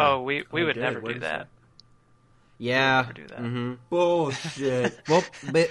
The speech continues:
Speaker 3: he, but
Speaker 2: You
Speaker 3: he,
Speaker 2: liar, Tim
Speaker 3: he,
Speaker 2: Sweeney.
Speaker 3: he had to
Speaker 2: You
Speaker 3: say that
Speaker 2: big
Speaker 3: because
Speaker 2: liar.
Speaker 3: he had to say that because all of Epic Games' fund, a lot of Epic Games' funding comes from China.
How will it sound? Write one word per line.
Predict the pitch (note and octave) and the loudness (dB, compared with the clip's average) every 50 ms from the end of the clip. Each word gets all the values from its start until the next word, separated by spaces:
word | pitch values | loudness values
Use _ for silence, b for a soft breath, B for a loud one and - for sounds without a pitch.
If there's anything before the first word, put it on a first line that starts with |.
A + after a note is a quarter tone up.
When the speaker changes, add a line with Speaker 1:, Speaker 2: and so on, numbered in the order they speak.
| - C3+ | 0 -6
Speaker 3:
he, | C#3 C#3+ D#3 | -6 -6 -4
but | C#3+ C#3 D3+ - | 0 2 4 4
Speaker 2:
You | F3 E3+ | 4 2
Speaker 3:
he, | D3 | 2
Speaker 2:
liar, | C#3 C3+ C3 C3 C3 C3+ C#3 C#3+ D#3 E3 E3+ F3 F3 D#3+ C#3 | 0 0 0 2 4 4 6 6 4 4 4 4 2 2 0
Tim | A#2 - - C#3+ C3+ B2 | -2 -4 -4 -4 -4 -4
Speaker 3:
he, | B2+ B2+ D#3 - | -2 0 2 2
Speaker 2:
Sweeney. | - B2 B2 | 2 2 0
Speaker 3:
he | A#2+ D3+ D#3+ | 0 0 0
had | C3+ C#3 C#3+ E3 D#3+ - | 0 0 -2 -2 -2 -2
to | C#3+ | -4
Speaker 2:
You | E3+ | -2
Speaker 3:
say | E3+ D3 D3 E3 | 0 2 2 2
that | D3 D3+ C3 A#2+ | 4 4 4 4
Speaker 2:
big | - E3 | 4 2
Speaker 3:
because | C#3+ - C#3 C3+ C3+ A#2+ A#2 A2 G2+ | 2 2 2 4 4 6 4 4 2
Speaker 2:
liar. | - A2+ | 0 -4
Speaker 3:
he | A#2+ B2 | -4 -4
had | B2+ B2+ - | -4 -4 -6
to | B2+ - | -8 -4
say | - C3 | -4 -2
that | B2 B2+ A#2+ - | -2 -2 -2 -4
because | A2+ G#2+ - A2 G#2+ F#2+ - | -6 -6 -4 -2 -2 -4 -2
all | - G#2+ G#2+ A2+ A#2+ A#2 A2+ A2+ A2+ A2+ - - _ - | 0 2 4 6 6 6 6 4 2 -2 -6 -12 _ -4
of | G#2+ G#2 G2+ G2+ G2+ F#2+ F#2 - _ _ _ _ _ _ - | -2 0 0 0 0 -2 -6 -12 _ _ _ _ _ _ -10
Epic | A#2 A2 - A#2 G#2 G2 | -10 -8 -6 -8 -8 -4
Games' | A#2 A2+ A2 G#2+ G2+ G2 F#2+ - | -4 -2 -2 -2 -4 -6 -10 -12
fund, | - - A#2+ B2+ D3 C#3+ - - | -6 -4 -2 -2 -2 -4 -8 -6
a | - G#2 G2+ | -4 -2 0
lot | G#2 A2 B2+ C#3 | 2 2 2 0
of | G#2 - A2+ | 0 -2 -4
Epic | A2+ G#2+ G#2 G#2+ | -4 -4 -4 -6
Games' | - G#2+ G#2 G2 - | -6 -6 -6 -6 -8
funding | - - A#2 C3 C#3 B2+ A2 G2+ G2 F#2+ F#2 | -8 -6 -6 -4 -4 -4 -4 -4 -6 -6 -8
comes | - - A2 G#2+ G#2 - | -8 -6 -6 -6 -6 -6
from | - F#2+ | -10 -12
China. | F#2+ - - A2 B2+ A#2 F#2+ F#2 F#2+ | -12 -10 -8 -8 -6 -6 -8 -10 -12